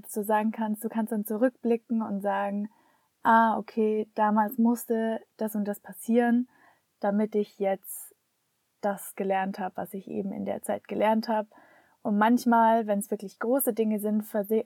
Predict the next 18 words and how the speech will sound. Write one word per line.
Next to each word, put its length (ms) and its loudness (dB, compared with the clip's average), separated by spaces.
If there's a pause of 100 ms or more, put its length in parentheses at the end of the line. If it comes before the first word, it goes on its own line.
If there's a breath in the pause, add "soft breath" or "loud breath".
verändert 440 -2
sich 240 -6
so 180 -8
die 340 -4 (420 soft breath)
die 60 0
ganze 320 4
Welt 280 2
sich, 220 0
dein 260 -2
ganzes, 400 -2 (220)
deine 220 -4
ganzen 400 -2
Gedanken 600 0
zu 140 -6
bestimmten 460 -2
Themen 380 0
verändern 540 -2
sich. 360 -2